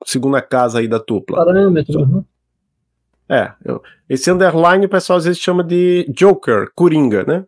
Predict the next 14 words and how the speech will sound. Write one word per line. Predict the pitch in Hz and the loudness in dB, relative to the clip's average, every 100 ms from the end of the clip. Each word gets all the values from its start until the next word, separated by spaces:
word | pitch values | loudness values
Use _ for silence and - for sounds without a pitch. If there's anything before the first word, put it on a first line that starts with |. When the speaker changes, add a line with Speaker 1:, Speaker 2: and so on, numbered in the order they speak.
| _ | _
Speaker 1:
É | 170 | -4
um | 196 | -2
coringa. | - 254 151 117 160 | 0 2 2 0 -4
Ah, | 269 - - _ _ _ - | -2 -4 -6 _ _ _ -4
Speaker 2:
Uhum. | 160 170 190 - _ - | -4 0 -2 -4 _ 0
Speaker 1:
casa, | 202 208 220 | 0 0 -2
esse | 185 196 | -2 2
aí | 208 226 | 0 2
casa | 233 226 214 | 0 0 0
o | |
padrão | 220 185 185 202 | 0 0 2 0
com | 208 | -2
qualquer | 196 196 - | -4 0 0
um. | 147 - | 0 -4